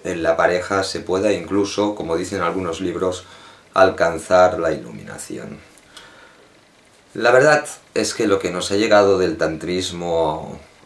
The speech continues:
a Occidente es simplemente como una especie de práctica sexual, o sensual, como se quiera decir, o práctica erótica, porque el verdadera-, el verdadero tantra,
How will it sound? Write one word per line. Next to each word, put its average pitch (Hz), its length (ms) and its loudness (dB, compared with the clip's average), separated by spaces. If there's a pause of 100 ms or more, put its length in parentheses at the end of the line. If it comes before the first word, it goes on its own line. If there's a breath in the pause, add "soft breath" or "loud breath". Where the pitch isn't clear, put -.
a - 80 -2
Occidente 90 880 0 (480 soft breath)
es 98 300 2
simplemente 95 840 -2
como 90 180 -4
una 90 100 -4
especie 92 580 0
de 65 640 -4
práctica 73 1500 0 (200)
sexual, - 640 2 (460)
o 80 100 -6
sensual, 78 520 0
como 78 180 -8
se 80 140 -8
quiera 80 180 0
decir, 78 340 -4
o 80 80 -2
práctica 78 380 -2
erótica, 80 540 -2 (600 loud breath)
porque 101 460 4
el 98 100 6
verdadera-, 101 840 4
el 95 100 -2
verdadero 92 420 2
tantra, 98 500 0